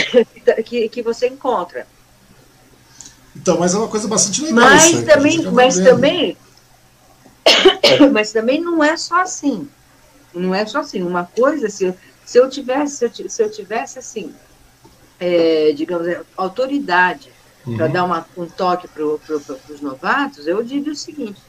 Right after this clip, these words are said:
Speaker 1: se eu, se eu, se eu fosse, se eu tivesse, já não sou mais professora, já não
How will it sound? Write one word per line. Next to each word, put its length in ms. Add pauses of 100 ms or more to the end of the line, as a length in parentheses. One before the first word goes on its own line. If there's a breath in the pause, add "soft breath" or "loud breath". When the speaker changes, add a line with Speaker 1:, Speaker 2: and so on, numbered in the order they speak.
(480)
Speaker 1:
se 240
eu, 240
se 120
eu, 180
se 140
eu 160 (360)
fosse, 320
se 120
eu 160
tivesse, 720 (1400)
já 160
não 100
sou 160
mais 160
professora, 500
já 140
não 80